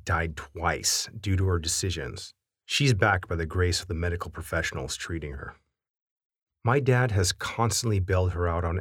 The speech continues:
anything, whether it be jail or missing rent payments, because she spent the money on drugs. My dad had cancer for the last decade. Despite my sister and him already living in the same apartment complex,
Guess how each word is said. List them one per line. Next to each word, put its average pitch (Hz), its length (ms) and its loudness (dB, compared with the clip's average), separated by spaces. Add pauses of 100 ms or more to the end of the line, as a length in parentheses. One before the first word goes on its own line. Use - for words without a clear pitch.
anything, 90 540 -2 (260)
whether 110 260 0
it 92 120 0
be 90 180 -2 (220)
jail 107 480 0 (260)
or 101 100 2
missing 131 460 4
rent 87 220 -2
payments, - 480 -8
because 95 320 -2
she 127 120 -2
spent 135 380 0
the 113 60 0
money 90 320 4
on 73 140 -8
drugs. 71 540 -8 (320)
My 123 120 2
dad 170 200 2
had 123 200 2
cancer 85 420 -4
for 80 160 -6
the 69 60 -6
last 71 320 -6
decade. - 460 -8 (380)
Despite 139 400 0
my 143 140 2
sister 90 640 -2
and 90 140 -6
him 104 320 0
already 110 400 4
living 92 360 4
in 85 80 2
the 78 60 -4
same 95 320 0
apartment 92 520 -2
complex, 110 680 -4